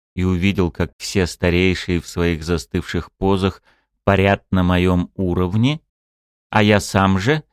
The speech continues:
находился на выросшем из земли плоском куске камня высотой метра два с половиной. «Вот теперь это больше похоже на алтарь», подумал я.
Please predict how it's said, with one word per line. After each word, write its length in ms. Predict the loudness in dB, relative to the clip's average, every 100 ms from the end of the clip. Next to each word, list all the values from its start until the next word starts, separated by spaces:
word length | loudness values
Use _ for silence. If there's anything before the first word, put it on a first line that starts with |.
| _
находился 640 | -2 0 2 0 2 0 0
на 140 | 0
выросшем 420 | 2 0 0 0 0
из 300 | 0 -2 -2
земли 400 | 2 2 2 0
плоском 500 | 0 -2 -2 -2 -2
куске 380 | -4 -4 -4
камня 600 | -4 0 2 4 2 0 -4 _ _
высотой 440 | -6 -4 -4 0 0
метра 380 | 0 -2 -4
два 280 | -6 -2 -4
с 100 | -4
половиной. 640 | -6 -2 0 0 -4 -6 -10 _ _ _
«Вот 200 | -8 -8
теперь 320 | -8 -6 -4
это 160 | -2 -4
больше 420 | -2 -2 -2 -8
похоже 400 | -12 -10 -10 -6
на 160 | -4 -2
алтарь», 380 | -4 -4 -8 -6
подумал 400 | -8 -4 -4 -4
я. 220 | -6 -10